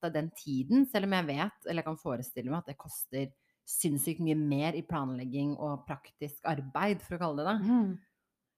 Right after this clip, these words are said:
Speaker 1: Så fortell oss, hva er hemmeligheten til alle de andre der ute som kanskje ikke helt klarer å, for jeg har alt for mange andre som er sånn, jeg har ikke sett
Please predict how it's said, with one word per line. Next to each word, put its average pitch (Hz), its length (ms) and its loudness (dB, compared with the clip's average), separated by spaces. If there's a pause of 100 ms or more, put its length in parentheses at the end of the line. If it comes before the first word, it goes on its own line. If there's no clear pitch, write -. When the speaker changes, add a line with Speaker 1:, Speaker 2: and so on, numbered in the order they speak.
(160)
Speaker 1:
Så 214 120 4 (420)
fortell 196 380 -2
oss, 180 100 -6
hva 185 140 4
er 208 80 0
hemmeligheten 151 500 -2
til 180 80 -4
alle 147 220 -2
de - 160 -4
andre 135 340 2
der 131 160 -2
ute 185 160 -8
som 269 140 2
kanskje 226 260 0
ikke 180 240 -4
helt 147 320 -2
klarer 135 320 0
å, 135 80 -4
for 208 140 -2
jeg 214 100 4
har 220 240 0 (300)
alt 226 160 0
for 254 100 0
mange 226 160 4
andre 165 320 0
som 196 160 -2
er 175 160 0
sånn, 156 300 0 (440)
jeg 175 60 0
har 170 80 -2
ikke 175 160 -8
sett - 220 -12